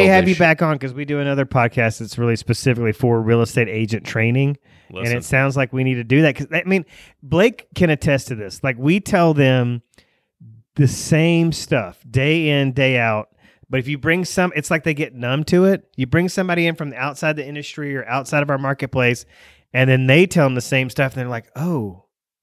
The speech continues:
Speaker 2: okay, maybe
Speaker 1: So
Speaker 2: I
Speaker 1: I gotta
Speaker 2: should be
Speaker 1: call
Speaker 2: making
Speaker 1: ten
Speaker 2: videos."
Speaker 1: people? <laughs>
Speaker 3: Well, well, listen, it's, it's the same thing on, on our end too, right?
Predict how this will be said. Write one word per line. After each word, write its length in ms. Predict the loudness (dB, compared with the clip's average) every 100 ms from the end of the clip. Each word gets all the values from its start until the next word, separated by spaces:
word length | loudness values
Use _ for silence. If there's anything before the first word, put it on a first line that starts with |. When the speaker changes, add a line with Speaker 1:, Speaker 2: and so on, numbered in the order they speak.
| -8
Speaker 2:
okay, 300 | -4 -2 -2
maybe 140 | 0
Speaker 1:
So 100 | 2
Speaker 2:
I 20 |
Speaker 1:
I 40 | 4
gotta 120 | 6
Speaker 2:
should 60 | 4
be 60 |
Speaker 1:
call 80 | 2
Speaker 2:
making 140 | 2 2
Speaker 1:
ten 140 | 2
Speaker 2:
videos." 100 | 4
Speaker 1:
people? 300 | 4 4 -2 -4
<laughs> 0 | -14 -16 -20 -10
Speaker 3:
Well, 200 | -8 -6 -4
well, 140 | 2 6
listen, 260 | 6 4 2
it's, 180 | 2
it's 280 | 0 0 -2
the 80 | -2
same 260 | 0 0 0
thing 180 | 0
on, 140 | 2 0
on 180 | 0 0
our 180 | 2 2
end 240 | 0 -4
too, 240 | -4 -4
right? 280 | -2 -4 -4